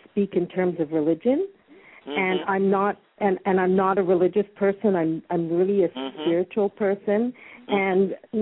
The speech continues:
Speaker 1: n-, not only am I part African American, I'm also part Native American,
Speaker 2: Mm-hmm.
Speaker 1: and so,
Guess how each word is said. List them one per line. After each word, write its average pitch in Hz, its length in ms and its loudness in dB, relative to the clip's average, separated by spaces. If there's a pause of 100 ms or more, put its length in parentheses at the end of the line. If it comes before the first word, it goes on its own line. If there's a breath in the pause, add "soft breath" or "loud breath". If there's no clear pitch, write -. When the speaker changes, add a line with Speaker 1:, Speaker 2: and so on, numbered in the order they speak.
Speaker 1:
n-, 214 140 0
not 226 180 2
only 226 240 6
am 214 140 2
I 185 80 0
part 190 320 -4
African 185 420 -4
American, 185 440 -2
I'm 170 120 0
also 185 240 -2
part 170 300 -6
Native 170 240 0
American, 254 720 0 (420 loud breath)
Speaker 2:
Mm-hmm. 147 160 -6
Speaker 1:
and 190 360 -2 (160)
so, 190 600 4